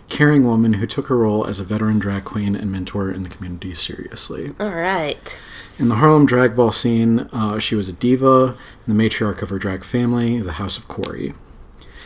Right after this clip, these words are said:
Speaker 1: At one point, Corey's act involved her wearing a thirty-by-forty foot feather cape.
Speaker 2: Shut up.
Speaker 1: Once she shed her costume down to her sequin body stocking, two attendants raised the cape up on poles to produce a feathered tent that covered half the audience.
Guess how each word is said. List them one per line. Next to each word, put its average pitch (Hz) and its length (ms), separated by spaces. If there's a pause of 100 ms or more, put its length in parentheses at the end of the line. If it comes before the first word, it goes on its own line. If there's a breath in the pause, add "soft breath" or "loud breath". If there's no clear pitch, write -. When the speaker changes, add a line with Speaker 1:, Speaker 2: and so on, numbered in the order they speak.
(200 loud breath)
Speaker 1:
At 117 160
one 131 160
point, 139 300
Corey's 120 380
act 107 240
involved 104 360
her 110 120
wearing 101 240
a 104 80
thirty-by-forty 113 880
foot 107 260
feather 110 340
cape. - 400 (180)
Speaker 2:
Shut - 380
up. 135 340 (360)
Speaker 1:
Once 120 220
she - 160
shed 131 260
her 135 100
costume 117 440
down 107 260
to - 160
her 101 60
sequin 117 400
body 107 280
stocking, 95 600 (300 loud breath)
two - 180
attendants 127 420
raised 117 240
the 143 60
cape 131 240
up 107 220
on 101 160
poles 113 440
to - 80
produce 104 280
a 117 80
feathered 117 420
tent 104 320
that 98 140
covered 98 300
half 98 260
the - 100
audience. - 460